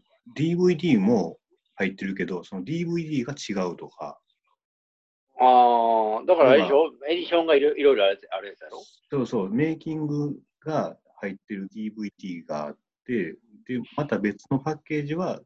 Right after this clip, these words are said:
Speaker 1: シーディーは同じやけど、ディーブイディーが、
Speaker 2: うんうんうん。
Speaker 1: こう、昔のライブの、まあ、仮にね、とか、そういうので、で、実際にね、その、身近な人が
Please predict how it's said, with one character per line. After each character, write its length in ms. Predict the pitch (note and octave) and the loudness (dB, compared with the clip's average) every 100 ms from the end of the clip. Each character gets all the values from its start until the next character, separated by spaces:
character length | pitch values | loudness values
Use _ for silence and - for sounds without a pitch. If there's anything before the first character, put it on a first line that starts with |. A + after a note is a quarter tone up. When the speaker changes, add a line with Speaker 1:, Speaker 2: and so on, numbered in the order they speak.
| _ | _
Speaker 1:
シ 180 | _ - | _ -10
ー 60 | F3+ | 0
デ 80 | B3+ | 2
ィ 20 | |
ー 40 | |
は 160 | F#2+ F2 | 2 -2
同 100 | E2+ | -6
じ 80 | E2+ | -8
や 80 | |
け 120 | - D#2 | -10 -16
ど、 120 | D#2 | -6
デ 100 | A#2 | -2
ィ 60 | C3+ | -2
ー 60 | |
ブ 140 | C3 B2+ | 0 -4
イ 80 | |
デ 140 | B2 A2+ | -2 -4
ィ 120 | E2+ | -4
ー 20 | |
が、 100 | A#2 | -6
Speaker 2:
う 60 | A#2+ | -6
ん 0 | |
う 40 | |
ん 680 | A2+ G#2 - F#2+ F#2 E2 - | -4 -4 -4 -6 -8 -10 -10
う 20 | |
ん。 20 | - | -6
Speaker 1:
こ 260 | G2+ F#2+ - | -4 -4 -8
う、 40 | |
昔 300 | G2 G#2 - | -8 -6 -6
の 100 | G2 | -4
ラ 160 | A2 A2 | 0 0
イ 60 | |
ブ 140 | G#2+ G2+ | 0 -2
の、 200 | G2 F#2+ | -6 -4
ま 160 | G2 | -6
あ、 40 | F2 | -8
仮 280 | - F#2+ | -8 -8
に 120 | F2 G2+ | -8 -8
ね、 200 | F#3+ G3 _ _ | -10 -12 _ _
と 60 | - | -16
か、 100 | - | -16
そ 200 | - C#3+ | -8 -6
う 60 | C#3 | -4
い 80 | |
う 100 | C3+ | -4
の 180 | B2 E2+ D#2 | -6 -8 -16
で、 180 | D#2+ D2+ _ _ _ _ _ _ G#2+ | -18 -18 _ _ _ _ _ _ -14
で、 200 | G#2 G2 _ _ | -14 -16 _ _
実 80 | A2+ | -14
際 240 | E3 E3 | -8 -6
に 100 | F3+ | -4
ね、 180 | F#3+ A#2+ | -2 -4
そ 140 | - | -4
の、 200 | G#2+ G2 | -4 -4
身 200 | A2+ A2 | -4 -6
近 200 | C#3 G#3+ | -2 -2
な 100 | D3+ | -2
人 220 | - F#2+ | -6 -8
が 280 | F2+ F2+ E2+ | -6 -6 -8